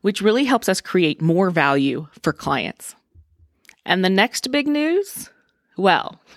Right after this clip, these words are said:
turns out I will be spending a lot of time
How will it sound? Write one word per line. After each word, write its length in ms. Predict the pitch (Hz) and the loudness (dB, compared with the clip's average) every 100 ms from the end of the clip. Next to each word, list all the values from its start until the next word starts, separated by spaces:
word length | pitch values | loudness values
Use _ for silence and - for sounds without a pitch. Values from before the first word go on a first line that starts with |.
| - _ - - - | -20 _ -20 -20 -14
turns 400 | - 330 359 220 | -2 2 2 4
out 280 | 151 - - _ - - | 2 0 -10 _ -20 -4
I 140 | 208 | -2
will 100 | 254 | 0
be 120 | 262 254 | 0 -2
spending 420 | - 190 175 175 | 0 0 0 -2
a 80 | - | -2
lot 200 | 190 202 | 2 2
of 120 | 294 | 2
time 480 | 294 180 143 143 175 | -2 -2 -2 -4 -8